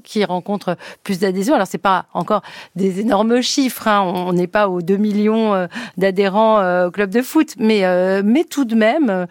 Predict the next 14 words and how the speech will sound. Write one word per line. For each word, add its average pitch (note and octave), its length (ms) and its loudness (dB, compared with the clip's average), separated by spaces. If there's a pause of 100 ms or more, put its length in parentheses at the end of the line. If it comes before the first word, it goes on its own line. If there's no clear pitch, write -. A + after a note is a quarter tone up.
(260)
un, F#3+ 220 0
un G#3 100 0
frémissement B3+ 540 -2
de A3 120 -2
ce - 80 -10
côté-là. G3 400 -2 (280)
Et A3 80 -2
puis, C#4+ 200 -2 (100)
euh, G3 140 -2
tous A#3 180 -10
ces F#3 260 -2
jeunes F#3+ 480 0 (240)
qui - 140 -4
vont A#3 340 -2